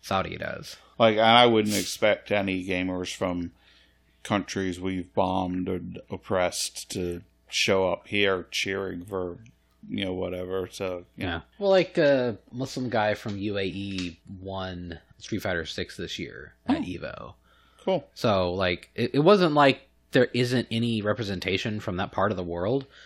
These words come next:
Speaker 2: Mm-hmm.
Speaker 1: There's a dude from Iran named Aslan, and then there's another guy from Pakistan who won Tekken Seven last year. So it's not like, you know, there's not international competition from that part of the world. It's just
Speaker 2: Mm-hmm.
Speaker 1: a lot less common.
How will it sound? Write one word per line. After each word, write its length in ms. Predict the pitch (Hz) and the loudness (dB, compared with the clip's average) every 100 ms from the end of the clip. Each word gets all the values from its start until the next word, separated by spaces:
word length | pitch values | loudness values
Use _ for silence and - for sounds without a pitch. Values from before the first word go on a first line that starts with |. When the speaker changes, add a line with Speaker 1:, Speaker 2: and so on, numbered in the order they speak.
| - | -4
Speaker 2:
Mm-hmm. 280 | 131 117 107 - | 0 0 -2 -4
Speaker 1:
There's 440 | 110 104 104 98 98 | -2 0 -2 -4 -4
a 140 | 104 | -6
dude 340 | 92 107 104 | -6 -4 -4
from 180 | - 113 | -4 -6
Iran 480 | 104 98 92 98 101 | -4 -4 -2 -4 -6
named 220 | 98 95 | -6 -6
Aslan, 600 | 92 95 - 113 107 107 104 | -4 -4 -4 -6 -4 -6 -8
and 280 | 98 98 | -8 -8
then 160 | 92 92 | -6 -6
there's 340 | 92 92 90 85 | -4 -4 -6 -8
another 400 | 90 87 90 95 | -8 -6 -4 -2
guy 220 | 92 90 | -2 -2
from 200 | - 90 | -4 -10
Pakistan 600 | - 90 - - 104 101 | -6 -6 -6 -6 -6 -4
who 160 | 101 92 | -6 -6
won 260 | 92 87 | -6 -8
Tekken 340 | - 95 95 90 | -8 -10 -10 -10
Seven 400 | - 82 98 101 | -10 -8 -8 -8
last 280 | 107 120 | -8 -4
year. 300 | 151 151 165 - - - - - - | -2 0 0 -4 -20 -20 -20 -20 -4
So 140 | 139 | 0
it's 140 | 143 170 | 2 4
not 260 | 254 180 | 2 4
like, 560 | 143 185 107 87 - - _ _ _ | 6 6 6 0 -10 -20 _ _ _
you 140 | - 113 | -6 -4
know, 100 | 98 | -2
there's 280 | 107 101 | -2 -2
not 320 | 117 131 131 - | 0 2 2 0
international 540 | 117 110 101 107 110 | -2 0 -2 -4 -4
competition 500 | 98 98 95 95 123 | -4 -4 -2 -4 -4
from 120 | 113 113 | -4 -4
that 140 | 107 | -2
part 160 | 120 110 | 0 0
of 60 | |
the 60 | 95 | -2
world. 400 | 85 82 135 131 - - - | -4 -2 -4 -8 -18 -20 -12
It's 120 | 107 | -2
just 160 | 123 107 | 0 0
Speaker 2:
Mm-hmm. 80 | 98 | 0
Speaker 1:
a 40 | |
lot 120 | 92 | 0
less 140 | 85 - | -2 -6
common. 580 | - 92 85 - 76 | -4 -4 -4 -10 -14